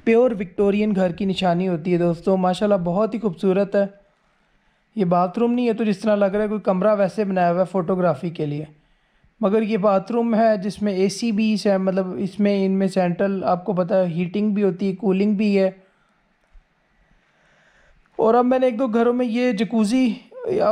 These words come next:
इसमें एलसीडी भी होते हैं, यानी आप टीवी भी देखो, हैं, नहाते हुए टीवी देखो, या और जैसे कहते हैं ना हिसाब किताब सीन करते हुए, तो अब ये चीज़ें दोस्तों आ गई हैं, ठीक है। ये जकूज़ी है, इसमें आप नहाओ, एंजॉय करो।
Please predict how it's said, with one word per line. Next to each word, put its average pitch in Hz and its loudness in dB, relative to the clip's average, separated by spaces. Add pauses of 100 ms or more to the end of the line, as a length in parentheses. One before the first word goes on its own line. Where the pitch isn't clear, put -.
(480)
इसमें 277 0
एलसीडी 247 0
भी 262 0
होते 202 0
हैं, 202 0
यानी 214 -2
आप 226 0
टीवी 240 -4
भी 269 0
देखो, 202 0
हैं, 220 0 (100)
नहाते 202 0
हुए 226 2
टीवी 214 -6
देखो, 196 0
या 202 2
और 190 -2 (240)
जैसे 196 0
कहते 190 -2
हैं 202 -2
ना 208 2
हिसाब 180 0
किताब 180 0
सीन 180 -2
करते 180 -2
हुए, 185 0 (1160)
तो 240 0
अब 220 0
ये 220 0
चीज़ें 220 -2
दोस्तों 202 0
आ 165 2
गई 202 -2
हैं, 220 -4
ठीक 180 -4
है। 208 2
ये 196 0
जकूज़ी 185 0
है, 202 2
इसमें 190 -2
आप 180 2
नहाओ, 170 0
एंजॉय 175 0
करो। 208 -8